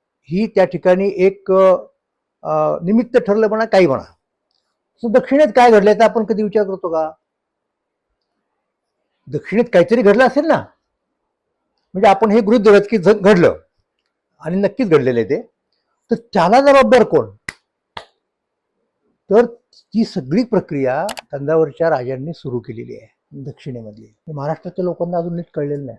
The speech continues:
त्यांना त्याची जबाबदारी वाटत नसेल कदाचित, ते म्हणतील, "झालं, आपल्याला आता काय घेणं देणं आहे?"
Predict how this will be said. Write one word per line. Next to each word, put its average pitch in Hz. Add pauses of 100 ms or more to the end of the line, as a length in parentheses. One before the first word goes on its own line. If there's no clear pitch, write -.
(140)
त्यांना 165
त्याची 240
जबाबदारी 226
वाटत 233
नसेल 220
कदाचित, 202
ते 208
म्हणतील, 208
"झालं, 208
आपल्याला 202
आता 202
काय 202
घेणं 175
देणं 170
आहे?" 139